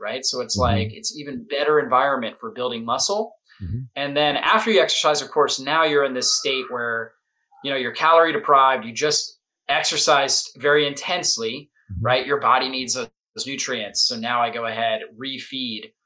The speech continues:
Speaker 1: uh, with those nutrients in a, you know, a consolidated eating window, but I get enough calories. That's so important.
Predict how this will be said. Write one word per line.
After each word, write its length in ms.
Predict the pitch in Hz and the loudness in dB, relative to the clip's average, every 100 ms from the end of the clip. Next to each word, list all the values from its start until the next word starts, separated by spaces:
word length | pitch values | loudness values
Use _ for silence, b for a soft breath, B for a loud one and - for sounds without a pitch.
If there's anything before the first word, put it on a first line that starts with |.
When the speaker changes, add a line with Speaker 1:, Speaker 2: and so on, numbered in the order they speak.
| _ _ | _ _
Speaker 1:
uh, 120 | 113 113 | -2 0
with 100 | 117 | -2
those 180 | 127 196 | -2 0
nutrients 680 | 254 165 143 131 123 - - | 0 0 2 0 0 -2 -2
in 160 | 135 123 | -6 -4
a, 180 | 120 | -4
you 200 | 113 120 | -4 -4
know, 160 | 139 110 | -4 -2
a 160 | - 113 | -4 -6
consolidated 880 | 131 123 135 123 123 123 117 110 120 | -6 0 2 2 0 -4 -6 -8 -10
eating 240 | 143 156 | -8 -6
window, 300 | 120 110 104 | -4 -4 -4
but 100 | 113 | -4
I 80 | 113 | -6
get 160 | 117 139 | -4 -4
enough 340 | 139 139 - | 0 -2 -2
calories. 560 | - 139 135 107 92 - | 0 2 2 0 -6 -6
That's 180 | 107 - | -4 0
so 320 | 131 127 127 | 0 0 -4
important. 480 | 113 147 117 110 | 0 2 2 -2